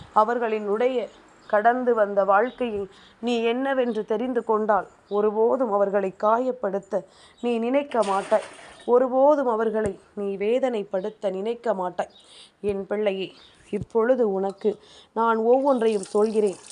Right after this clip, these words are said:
சற்று கவனமாக கேள். நான் பேசுவது உன் தாயை பற்றிய விஷயம்தானே தவிர உன் தந்தையை பற்றிய விஷயம் அல்ல. அவருக்கும்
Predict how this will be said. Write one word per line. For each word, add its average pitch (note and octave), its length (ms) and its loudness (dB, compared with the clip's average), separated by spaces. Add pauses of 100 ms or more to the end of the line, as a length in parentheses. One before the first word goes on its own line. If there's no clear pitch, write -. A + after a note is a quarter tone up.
சற்று G3+ 380 0
கவனமாக G3+ 720 0
கேள். G#3+ 220 -4 (360)
நான் G#3+ 380 4
பேசுவது A3+ 580 2 (200)
உன் G#3 220 0
தாயை A3+ 500 2
பற்றிய G3 420 -2
விஷயம்தானே F#3+ 720 -2
தவிர G3 280 0 (440)
உன் G#3 220 0
தந்தையை A#3+ 520 2
பற்றிய G3+ 400 -2
விஷயம் G3+ 380 0
அல்ல. G3 200 0 (440)
அவருக்கும் A3 640 2